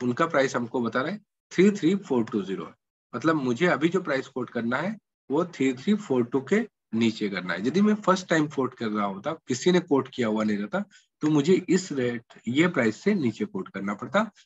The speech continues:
पर किसी ने थ्री थ्री फ़ोर टू ज़ीरो का रेट कोट किया हुआ है, तो अभी मुझे इससे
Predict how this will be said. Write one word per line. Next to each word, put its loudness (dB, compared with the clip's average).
पर -4
किसी -2
ने 2
थ्री 2
थ्री 0
फ़ोर -2
टू 0
ज़ीरो 0
का -4
रेट -4
कोट 0
किया 0
हुआ -6
है, -18
तो 0
अभी 4
मुझे 0
इससे -2